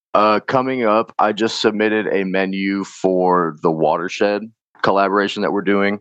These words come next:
It's kind of a big deal to me because it's my first, like, whole menu that's mine. So it'll be a seven course dinner that's paired with, uh, all Watershed spirits. But the one I'm really excited for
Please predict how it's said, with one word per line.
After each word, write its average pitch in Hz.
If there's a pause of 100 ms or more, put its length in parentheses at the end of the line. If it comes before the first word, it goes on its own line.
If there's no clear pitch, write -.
It's 110
kind 113
of 101
a 101
big 92
deal 98
to 95
me 95
because 92
it's -
my 90
first, 95
like, 82
whole 101
menu 95
that's 92
mine. 85 (300)
So 107
it'll 101
be 98
a 95
seven 95
course 98
dinner 92
that's 82 (100)
paired 92
with, 87
uh, 82
all 87
Watershed 87
spirits. 90
But 87
the 98
one 107
I'm 95
really 101
excited 117
for 139